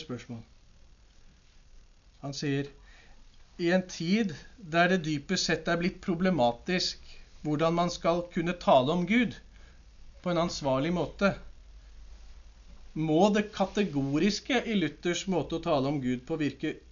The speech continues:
utfordrende." Ebeling setter fingeren på noe som, som vi kjenner på. Det problematiske i hvordan man skal kunne tale om Gud. Kanskje man skulle satt punktum der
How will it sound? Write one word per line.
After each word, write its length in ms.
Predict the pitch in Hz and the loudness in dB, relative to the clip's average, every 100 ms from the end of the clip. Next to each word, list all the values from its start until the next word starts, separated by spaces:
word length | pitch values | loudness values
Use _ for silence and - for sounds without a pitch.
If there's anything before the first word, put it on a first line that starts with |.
| 123 | -6
utfordrende." 800 | 113 - - 131 123 123 113 - - - - - - - - - - - - - - - - - - - - - - - - - - - - 156 | -6 -8 -6 -6 -4 -6 -8 -14 -20 -20 -20 -20 -20 -20 -20 -20 -20 -20 -20 -20 -20 -20 -20 -20 -20 -20 -20 -20 -20 -20 -20 -20 -20 -20 -14 -4
Ebeling 400 | 147 147 175 185 | -4 0 -2 -2
setter 320 | 180 175 165 | -4 -2 -4
fingeren 320 | 160 147 135 | -2 -4 -4
på 160 | 160 156 | -4 -4
noe 160 | 139 | -4
som, 380 | 139 156 151 147 - - - - - - - | -4 -4 -4 -8 -16 -20 -20 -20 -20 -20 -18
som 160 | - 151 | -6 -4
vi 80 | 151 | -2
kjenner 320 | 165 123 117 | -2 -2 0
på. 220 | 170 220 - - _ - - - | 2 2 0 -12 _ -20 -20 -8
Det 80 | 151 143 | -8 -4
problematiske 960 | 156 170 175 131 123 127 165 156 185 | -2 0 0 0 -2 -2 -6 -4 -4
i 20 | |
hvordan 300 | 165 139 135 143 | -2 -2 -2 -2
man 120 | 147 | -4
skal 160 | 160 - | -6 -6
kunne 160 | 143 156 | -4 -4
tale 320 | 170 156 117 | -2 -2 0
om 140 | 131 147 | -2 -2
Gud. 300 | 151 233 - - - - - _ - - - - | 0 0 -2 -10 -20 -20 -20 _ -20 -20 -20 -14
Kanskje 240 | - 131 | -10 -8
man 60 | 147 | -8
skulle 160 | 139 143 | -8 -8
satt 140 | 147 | -8
punktum 380 | - 123 - 147 | -6 -6 -4 -2
der 220 | 131 160 | 0 0